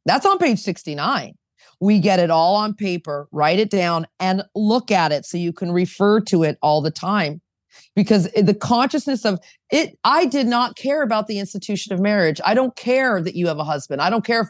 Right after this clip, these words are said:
I have a husband. But remember, we get reborn here. How about this, everybody? This is a big promise on page thirteen. "Common sense thus becomes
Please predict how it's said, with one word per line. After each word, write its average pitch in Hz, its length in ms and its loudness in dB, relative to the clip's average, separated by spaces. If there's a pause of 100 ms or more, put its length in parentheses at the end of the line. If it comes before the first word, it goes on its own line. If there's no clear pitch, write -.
I 208 180 2
have 175 180 -2
a 151 80 -6
husband. 139 480 -8 (320)
But 190 300 0
remember, 208 680 0
we 208 200 -2
get 240 260 -2
reborn 214 680 -2
here. 160 400 -8 (840)
How 247 120 2
about 226 340 2
this, 254 280 0
everybody? 180 440 -2
This 233 180 -4
is 220 140 -4
a 165 260 -4
big 233 500 -2 (320)
promise 226 500 -2
on 202 200 -2
page 202 380 -2
thirteen. 185 880 -4 (920)
"Common 285 520 2
sense 240 520 -4
thus 214 380 2
becomes 196 640 2